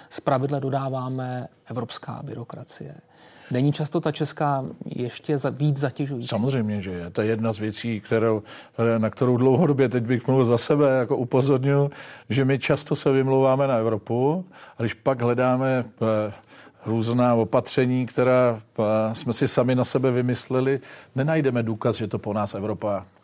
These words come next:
Speaker 2: eh, chtěla. Někdy jsme byrokratičtější nebo evropštější než Evropa a vymýšlíme, eh, věci, které, eh, bychom vymýšlet, vymýšlet nemuseli, jo.
Speaker 1: Ostatně vy jste, myslím, členem, eh, antibyrokratické komise na Ministerstvu
Speaker 2: Ano, jsem tam
Speaker 1: zemědělství.
Speaker 2: pár týdnů,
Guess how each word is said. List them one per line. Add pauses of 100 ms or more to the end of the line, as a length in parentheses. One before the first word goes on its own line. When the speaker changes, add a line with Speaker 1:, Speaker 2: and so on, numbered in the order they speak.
Speaker 2:
eh,
chtěla.
Někdy
jsme
byrokratičtější
nebo (260)
evropštější
než
Evropa
a
vymýšlíme, (440)
eh,
věci,
které,
eh, (320)
bychom
vymýšlet, (160)
vymýšlet
nemuseli,
jo.
Speaker 1:
Ostatně
vy
jste,
myslím,
členem,
eh,
antibyrokratické
komise
na
Ministerstvu
Speaker 2:
Ano,
jsem
tam
Speaker 1:
zemědělství.
Speaker 2:
pár
týdnů,